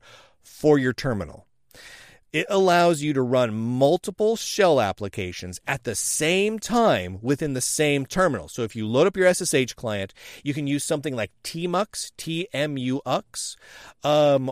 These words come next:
or, uh, that's actually the one I would recommend. I, I recommend Tmux, but there's a wide variety of other ones. Simply search for terminal multiplexer in your favorite search engine. Just go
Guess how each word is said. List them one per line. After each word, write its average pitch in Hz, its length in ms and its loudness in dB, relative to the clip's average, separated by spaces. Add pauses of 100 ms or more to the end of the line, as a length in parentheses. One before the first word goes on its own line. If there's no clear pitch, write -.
or, 135 640 2
uh, 120 140 -6
that's 131 240 -2
actually 123 280 0
the 101 100 -4
one 95 160 -6
I 87 100 -6
would 85 100 -8
recommend. 76 460 -12
I, 123 200 -2
I 127 100 2
recommend 143 460 0
Tmux, 131 360 -2
but 139 60 -6
there's 123 160 0
a 135 40 0
wide 131 300 4
variety 131 400 4
of 117 60 0
other 120 180 2
ones. 113 160 -4
Simply 196 340 -4
search 165 320 -2
for 175 140 -6
terminal 175 560 0
multiplexer 156 1080 0
in 123 140 -4
your 117 120 -2
favorite 135 380 2
search 123 280 -2
engine. 110 240 -4
Just 117 80 -6
go 113 100 -2